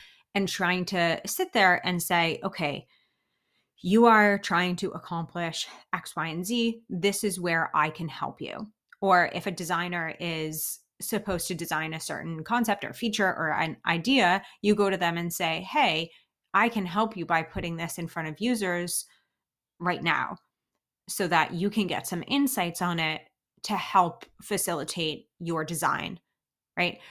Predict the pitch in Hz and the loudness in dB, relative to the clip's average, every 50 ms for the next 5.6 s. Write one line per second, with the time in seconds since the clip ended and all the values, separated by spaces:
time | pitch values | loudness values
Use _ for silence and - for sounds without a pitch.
0 | - - - 202 180 180 170 170 - - - - 185 175 190 202 208 214 226 - | -12 -4 0 2 2 2 2 0 -4 -8 -10 -8 -4 0 0 2 2 2 0 0
1 | - 202 190 190 180 - - 156 165 180 190 185 175 170 151 160 160 - - 175 | 0 -2 -2 -2 -2 -4 -6 -6 -6 -4 -4 -4 -2 -2 0 -2 -2 -2 -2 -4
2 | 170 - - 160 156 156 156 - - 160 156 156 143 160 175 196 214 233 240 220 | -6 -4 -6 -6 -4 -6 -6 -4 -6 -6 -6 -6 -4 -4 -2 -2 0 0 -2 -2
3 | - - 180 180 180 185 185 190 185 175 - - 165 165 165 - 147 139 - - | -2 0 0 2 2 0 0 0 2 2 2 2 0 -2 -2 -2 -2 -2 -2 -2
4 | 156 156 165 160 156 151 - - 165 156 156 156 - 160 160 151 - 170 170 165 | -2 -2 -2 -2 -4 -6 -6 -4 -4 -2 -2 -2 -2 -2 -2 0 2 2 2 2
5 | - - 160 156 151 - 202 175 175 175 180 175 | 0 -2 -6 -6 -4 -4 -2 -2 0 -2 -2 -6